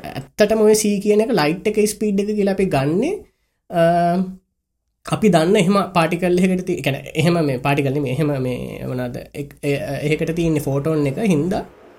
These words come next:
මේ නැතුව ඒ, අ, ඒ කොන්ස්ටන්ස් එක යාගේ ඊට වඩා වෙනස් අගයක් වෙන්න පුළුවන් සමහරක් විට චුට්ටක් විතර. ඒක ඉතින් හැබැයි අදාළ නෑ කියලා. මොකද අපි ඔබ්සර්ව් කරන යුනිවර්ස් එකේ අපිට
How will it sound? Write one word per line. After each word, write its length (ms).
මේ 840
නැතුව 360
ඒ, 140
අ, 100
ඒ 160
කොන්ස්ටන්ස් 520
එක 80
යාගේ 280
ඊට 100
වඩා 220
වෙනස් 240
අගයක් 260
වෙන්න 200
පුළුවන් 280
සමහරක් 280
විට 200
චුට්ටක් 340
විතර. 280
ඒක 220
ඉතින් 280
හැබැයි 240
අදාළ 280
නෑ 160
කියලා. 180
මොකද 120
අපි 220
ඔබ්සර්ව් 380
කරන 140
යුනිවර්ස් 300
එකේ 140
අපිට 220